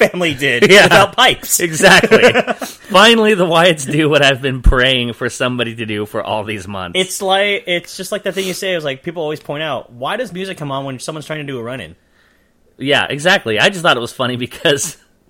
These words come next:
Speaker 2: <laughs> the way they sh-, they shot it, it's just the way it happened to be. It's, it's production. Things happen sometimes. But, uh, Luke Harper came off from the, from our right side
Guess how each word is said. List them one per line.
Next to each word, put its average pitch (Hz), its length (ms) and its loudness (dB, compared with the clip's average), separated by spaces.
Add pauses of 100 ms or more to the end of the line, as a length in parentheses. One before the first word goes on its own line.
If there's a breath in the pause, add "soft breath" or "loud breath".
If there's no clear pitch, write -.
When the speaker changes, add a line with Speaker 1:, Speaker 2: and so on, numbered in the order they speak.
Speaker 2:
<laughs> - 360 -20
the 143 140 0
way 156 220 4
they 170 180 0
sh-, - 180 -8
they 123 340 -4
shot 139 340 0
it, 110 180 -4
it's 135 120 -12
just 156 140 -8
the 147 80 -2
way 131 140 -2
it 98 60 -6
happened 107 320 -4
to 95 40 -12
be. 95 220 -8
It's, 92 200 -12
it's 101 120 -20
production. 95 720 -12
Things 101 220 -12
happen 101 260 -8
sometimes. - 480 -18 (720 soft breath)
But, 110 300 0
uh, 101 300 0 (220)
Luke 131 180 -2
Harper 127 300 0
came 123 200 -6
off 117 260 -2 (300 soft breath)
from 117 240 -6
the, 107 220 -6
from 110 260 -12
our 123 380 0
right 120 340 -2
side 113 480 -2